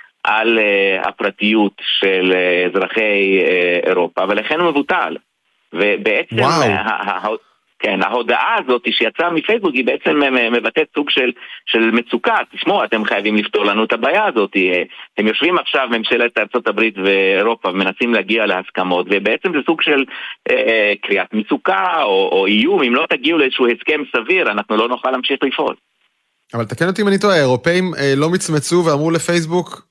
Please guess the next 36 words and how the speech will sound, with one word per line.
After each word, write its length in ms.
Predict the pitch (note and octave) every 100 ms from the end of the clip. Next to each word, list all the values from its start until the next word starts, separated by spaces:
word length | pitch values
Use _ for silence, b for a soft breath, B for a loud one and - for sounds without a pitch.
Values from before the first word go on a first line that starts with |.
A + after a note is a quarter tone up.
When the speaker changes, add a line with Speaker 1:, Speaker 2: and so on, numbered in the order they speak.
| A2
Speaker 2:
אה, 340 | A#2 A#2 A#2
"שומעים, 360 | A2+ B2+ C#3 C#3
הנה 180 | D#3+ D#3
הדלת, 380 | C#3 D3 A2+ - - -
אתם 100 | A#2
מוזמנים 320 | A2 A2+ B2+
לעוף." 440 | B2 A2+ - - _ - - _ _ _ b b _ -
Speaker 1:
כן, 200 | C4+ C4 E3
גם 200 | C3+ C3
אמרו 240 | B2+ C#3
את 60 | C#3+ A#2+
זה, 140 | A#2+ F#2+
תשמע, 300 | G2+ A2+ F2 F2+
זה 120 | A#2 A#2+
חלק 240 | C3+ C3
מה-, 920 | C3 A#2 A2 G#2+ G#2 G2+ G2 G2 F2+ F2 -
מהפופוליזם, 1200 | - G2+ G2 F#2+ F#2+ F#2+ A2 G#2 A#2 C3 G#2+ G2
אבל, 460 | F#2+ G2 G2+ G2+ G2+
אה, 360 | G2 G2+ G2 G2 _ b b
Speaker 2:
<laughs> 520 | A2+ - G2+ G#2 G#2 G2+
אתה 80 |
לא 100 | E3
Speaker 1:
בסופו 180 | G3+ A3+
של 60 | G3
Speaker 2:
מתרגש. 280 | E3+ D#3 D#3+
Speaker 1:
דבר 160 | D#3
יש 120 | C#3+
פה 80 | D#3
איש-, 200 | C#3+ - F3 G3 G3 -
<laughs> 280 | - - -
לא, 140 | E3+ D3+ B2 A2 A2+ -
לא, 80 | - D#3
אתה 100 | F3+
יודע, 120 | D#3
הם, 220 | C3 D#3+ D#3+ B -
הם 160 | D#3+